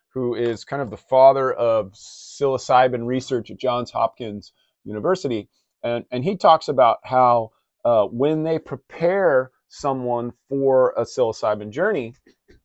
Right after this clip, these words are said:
um, they would instruct them to be, you know, 'cause when you go on a psilocybin journey, if you're,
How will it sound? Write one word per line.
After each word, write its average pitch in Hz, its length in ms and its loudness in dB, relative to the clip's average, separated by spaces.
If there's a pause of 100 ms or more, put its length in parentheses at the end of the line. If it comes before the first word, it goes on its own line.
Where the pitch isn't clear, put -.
(720)
um, 95 360 -10 (640)
they 135 520 -2 (460)
would 123 500 -2 (1400)
instruct - 580 -6
them 101 420 -8 (760)
to 151 580 -6 (200)
be, 143 500 -4
you 127 120 -6
know, - 100 -14
'cause 147 300 -2
when 156 200 0
you 196 80 2
go 214 80 2
on 240 120 2
a 196 40 4
psilocybin 165 540 4
journey, 143 320 -2
if 123 200 -2
you're, 143 300 -2